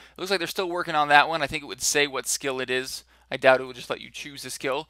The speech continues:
but that'd be crazy if you could use all the runes for a certain skill. Uh, this,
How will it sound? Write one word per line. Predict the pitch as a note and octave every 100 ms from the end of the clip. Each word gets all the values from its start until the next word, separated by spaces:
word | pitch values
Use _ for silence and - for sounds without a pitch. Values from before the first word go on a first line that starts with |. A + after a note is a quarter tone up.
| _
but | -
that'd | D#3
be | D3+
crazy | - D#3+ D3+ C#3+
if | D3
you | D#3
could | D3
use | C#3 -
all | C#3 D3
the | D3+
runes | C#3 C#3 D3+
for | - C3+
a |
certain | - A#2 C3+
skill. | - D#3+ E3 E3+ - - -
Uh, | D3 D3
this, | D3 D3+